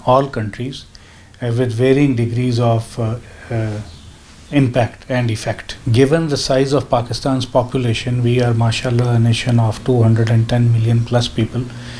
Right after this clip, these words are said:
The impact of the pandemic has been relatively mild.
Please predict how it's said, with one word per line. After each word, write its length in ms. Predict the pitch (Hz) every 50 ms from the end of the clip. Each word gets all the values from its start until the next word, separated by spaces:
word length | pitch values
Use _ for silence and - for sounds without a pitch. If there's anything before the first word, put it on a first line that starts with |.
| - - - - - 117
The 160 | 135 165 147
impact 460 | 135 139 127 139 139 135 123 - -
of 400 | 120 117 117 113 113 - - -
the 160 | 120 123 123
pandemic 520 | - 117 113 110 117 113 120 127 135 131 -
has 260 | - 127 117 120 117
been 400 | 107 110 120 120 120 127 120 - - -
relatively 560 | 110 110 117 120 120 120 123 113 117 117 117
mild. 460 | 113 110 110 107 104 101 101 95 -